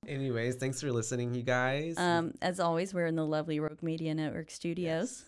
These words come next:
Speaker 2: They're doing all this, and they do it great. We love 'em. They make us sound good.
Speaker 1: Yeah, they do, and they make a whole lot of other people sound good, too, so make sure you're checking out all the shows on Rogue Media Network.
Speaker 2: That's right. There's lots of fun ones. Um,
Speaker 1: Mm-hmm.
Speaker 2: you can find us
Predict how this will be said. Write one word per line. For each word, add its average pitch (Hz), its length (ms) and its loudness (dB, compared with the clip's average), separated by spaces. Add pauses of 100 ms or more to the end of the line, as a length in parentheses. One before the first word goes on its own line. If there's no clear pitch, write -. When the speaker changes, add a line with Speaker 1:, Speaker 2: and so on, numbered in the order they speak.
(100)
Speaker 2:
They're 156 280 0
doing 160 360 2
all 160 140 4
this, 160 380 2
and 151 420 0 (180)
they 156 120 0
do 156 240 0
it 156 120 -4
great. 160 420 0 (140)
We 175 140 -2
love 160 260 2
'em. 190 220 2 (140)
They 180 100 -2
make 165 220 0
us 180 80 -2
sound 196 360 -2
good. 123 280 2 (180)
Speaker 1:
Yeah, 117 240 -8
they 107 140 -10
do, 131 260 -4
and 120 100 -2
they 117 100 0
make 120 180 -4
a 117 60 -4
whole 127 260 0
lot 120 160 -2
of 117 100 -6
other 113 160 -4
people 117 220 -10
sound 110 260 -12
good, 110 160 -10
too, 135 220 -8
so 120 120 -10
make 117 120 -8
sure 120 180 -10
you're 117 120 -10
checking 120 280 -10
out 110 160 -8
all 165 200 -8
the 208 100 -10
shows 107 320 -8
on 104 100 -10
Rogue 104 180 -10
Media 101 220 -12
Network. 101 380 -14
Speaker 2:
That's - 220 -6
right. 415 300 0 (300)
There's 226 180 -4
lots 262 220 -4
of 247 80 -8
fun 302 240 2
ones. 156 380 -2 (100)
Um, 190 300 0
Speaker 1:
Mm-hmm. 117 120 -6 (180)
Speaker 2:
you 220 140 -2
can 247 160 6
find 202 280 4
us 185 100 4